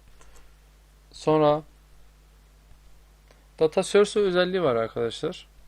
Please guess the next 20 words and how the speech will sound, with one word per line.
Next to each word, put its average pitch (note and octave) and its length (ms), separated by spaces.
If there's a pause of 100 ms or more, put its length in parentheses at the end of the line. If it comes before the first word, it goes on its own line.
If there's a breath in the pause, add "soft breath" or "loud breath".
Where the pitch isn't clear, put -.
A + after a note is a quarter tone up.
(540)
Onu C#3 180
da C3 60
göstereyim. B2+ 520 (1000 soft breath)
Data D#3+ 260
source'te F3 600 (280)
add D#3+ 160 (100)
project, D#3 460
e, D3 260
data D3 260
source D3+ 380
veri D#3 160
tabanına D3+ 360
bağla-, C#3+ 400
bağlayabiliyoruz C3 640
a-, A2 60
a-, B2 400 (100)
aynı A#2+ 220
zamanda A2 280
arkadaşlar. A2 600 (1040 soft breath)
Servis, B2+ 880